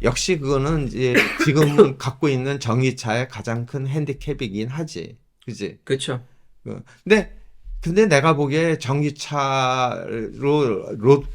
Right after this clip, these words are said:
Speaker 1: 장거리만 안 뛴다면은 저거 갖고, 사이버 트럭 갖고.
Speaker 2: 일상에서는 이게 훨 낫다.
Speaker 1: 일상에서는 먹힌다. 내가 보기에 일 년에 그 기-, 그 픽업 트럭 팔리는 거 이상은 팔 수 있다.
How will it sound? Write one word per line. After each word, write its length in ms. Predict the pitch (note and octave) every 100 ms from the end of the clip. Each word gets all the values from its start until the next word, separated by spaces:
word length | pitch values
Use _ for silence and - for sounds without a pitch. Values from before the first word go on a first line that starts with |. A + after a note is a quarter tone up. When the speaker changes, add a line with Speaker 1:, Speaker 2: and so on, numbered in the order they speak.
| - - -
Speaker 1:
장거리만 640 | - A2+ C#3+ D3 C#3+ C#3+
안 160 | G#2+ G#2+
뛴다면은 580 | D3+ A#2 G2+ G2 A#2+ C3
저거 300 | A#2 G2 F#2
갖고, 440 | F2 - F2+ D#2
사이버 360 | - A#2 A2 G#2
트럭 240 | A2 F#2+
갖고. 140 | F2+ D3+
Speaker 2:
일상에서는 460 | D3 G3+ F#3 F#3
이게 80 | D3+
훨 220 | E3 G#3
낫다. 440 | E3 - C3 B2+ - _ -
Speaker 1:
일상에서는 880 | B2 E3+ - G#3 F#3+ E3+ E3 E3+ D3+
먹힌다. 540 | A#2 - A#2 G2+ D#2 - -
내가 280 | A2 D3 D#3
보기에 320 | C#3+ C3+ D3+
일 220 | C#3+ C3 C3
년에 460 | C3 C3+ C#3 A#2+
그 440 | B2 C3 A#2 A#2 G#2+
기-, 160 | B2+ - _ _
그 480 | G#2 G2+ F#2 F#2 - _ _ _ _ _ _ _ F#2 -
픽업 300 | - F3+ -
트럭 280 | D3+ C3
팔리는 500 | - A3+ F3+ C#3+ B2
거 260 | A2 A2 G#2
이상은 500 | G#2 A2+ C3 B2+ D3+
팔 200 | D#3 C#3+
수 140 | -
있다. 360 | B2+ - -